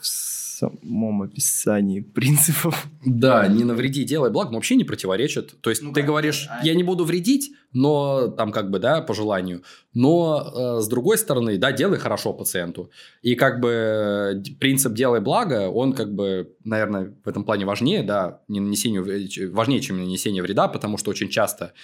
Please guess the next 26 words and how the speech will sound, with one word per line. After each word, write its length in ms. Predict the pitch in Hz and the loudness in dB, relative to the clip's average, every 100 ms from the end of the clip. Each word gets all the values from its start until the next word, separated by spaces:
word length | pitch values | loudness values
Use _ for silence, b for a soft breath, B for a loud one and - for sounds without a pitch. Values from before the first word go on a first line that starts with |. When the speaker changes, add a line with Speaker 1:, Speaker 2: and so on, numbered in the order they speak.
| B B B _ | B B B _
Speaker 2:
чтобы 540 | - 123 110 98 92 | 0 2 4 4 2
спасти 360 | 85 107 107 110 | 0 -4 -2 0
жизнь 240 | 117 98 | 0 0
пациенту, 400 | 110 - 110 92 98 | -2 -2 0 0 0
нужно, 240 | 135 127 | 0 0
возможно, 400 | 104 101 110 104 | 0 0 -2 -2
его 120 | 98 | -2
лишить 280 | 98 98 113 | 0 -2 -2
некоторых 340 | 104 - 98 - | -4 -6 -6 -2
функций. 480 | 110 95 - - - _ _ _ | -2 -2 -6 -10 -18 _ _ _
Спасти 380 | - 110 95 107 | 0 0 2 0
его 140 | 98 | 0
здоровье. 600 | 95 104 175 160 156 143 B 135 B | 0 2 2 2 -2 -6 B -14 B
Speaker 1:
Мгм. 180 | 110 110 | 0 2
Speaker 2:
В, 40 | |
в 60 | 113 | 2
этом 160 | 123 | 0
плане, 420 | 113 160 208 139 - - | 0 0 2 0 -4 -6
э, 280 | 113 104 101 | -2 0 0
в 80 | 98 | -2
медицине 480 | 104 110 - 214 113 | -2 0 0 0 0
есть 160 | 110 | 0
такая 380 | 110 110 101 87 B B | -2 0 0 -2 B B
иерархия 420 | 110 107 147 147 113 | -2 2 2 2 -2
терапевтических 760 | 95 98 107 - - - - | -4 -4 -6 -6 -6 -6 -6
целей. 420 | - 98 82 - | -2 -2 -4 -12